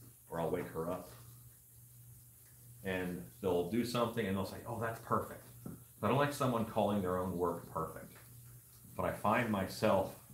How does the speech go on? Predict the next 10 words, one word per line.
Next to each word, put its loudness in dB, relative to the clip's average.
painting -2
and -2
going, 0
"Oh, 0
that's -4
beautiful." 0
And 2
I 2
guess 2
that 2